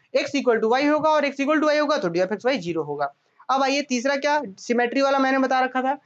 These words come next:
कि D of X Y equal to D of Y X। और third क्या, Triangle, sorry, fourth क्या, Triangle inequalities। उसके बाद यहाँ पे क्या लिखा हुआ है, a metric D,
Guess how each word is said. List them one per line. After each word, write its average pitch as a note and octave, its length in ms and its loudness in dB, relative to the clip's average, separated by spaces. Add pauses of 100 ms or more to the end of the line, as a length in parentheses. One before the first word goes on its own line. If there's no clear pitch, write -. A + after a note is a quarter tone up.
(280)
कि G#3 120 0
D C4+ 220 2
of C#4+ 80 -2
X C#4 100 -2
Y - 0 -
equal C#4 480 -2
to D#4 100 0
D B3 240 0
of F#3+ 220 -2
Y D#3 200 0
X। - 240 -14
और G#3+ 100 2
third B3+ 320 -2
क्या, D4+ 220 0 (160)
Triangle, C4+ 440 0
sorry, A3+ 220 0
fourth D4 340 0
क्या, E4 140 0
Triangle C4+ 420 0
inequalities। E3 580 0 (360)
उसके E4+ 280 0
बाद E4+ 160 4
यहाँ B3+ 200 0
पे B3 80 -4
क्या A#3 140 -2
लिखा G3 200 0
हुआ F3+ 160 2
है, G#3 280 0 (240)
a A#3+ 60 2
metric C4 580 -2
D, G3 260 -2